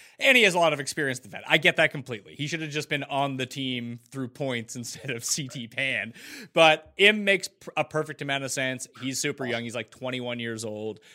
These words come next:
You also have Niemann, who's twenty-one years old. I like both those picks. But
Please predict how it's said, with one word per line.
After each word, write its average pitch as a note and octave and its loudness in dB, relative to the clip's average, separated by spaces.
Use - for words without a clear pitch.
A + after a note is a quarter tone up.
You C#3 -2
also D3 0
have C#3+ 2
Niemann, B2 -4
who's A#2 -6
twenty-one A#2 -6
years A2 -8
old. G#2+ -10
I C3+ 0
like C3+ -2
both A#2+ -4
those A2+ -8
picks. G#2+ -6
But F#3+ 0